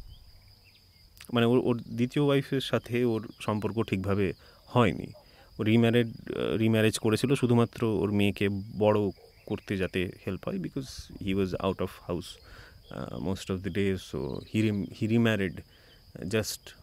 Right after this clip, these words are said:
for the sake of her daughter, his daughter। তো ওর এই যে একাকিত্ব, ও নিজের ব-, এই মুহূর্তে যে কারেন্ট ওয়াইফ তাকে ভালোবাসে না, আহ, ওর একটা সন্তান হয়েছে,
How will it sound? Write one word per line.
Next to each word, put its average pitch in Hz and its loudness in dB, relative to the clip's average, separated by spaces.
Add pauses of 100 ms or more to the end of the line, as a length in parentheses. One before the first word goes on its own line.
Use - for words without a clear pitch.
(140)
for 117 -2
the 98 -4
sake 104 -2
of 98 0 (320)
her 98 -2
daughter, 82 0 (800)
his 135 8
daughter। - -4 (2500)
তো - 2
ওর 127 8
এই 139 10
যে 143 4 (280)
একাকিত্ব, - -2 (600)
ও 113 0
নিজের 113 2
ব-, 107 -6
এই 113 2
মুহূর্তে 113 0
যে 104 0
কারেন্ট 101 0
ওয়াইফ 98 0
তাকে 98 2
ভালোবাসে 92 -2
না, 98 -6 (680)
আহ, - -10 (800)
ওর 120 2
একটা - 2
সন্তান 135 6
হয়েছে, 113 2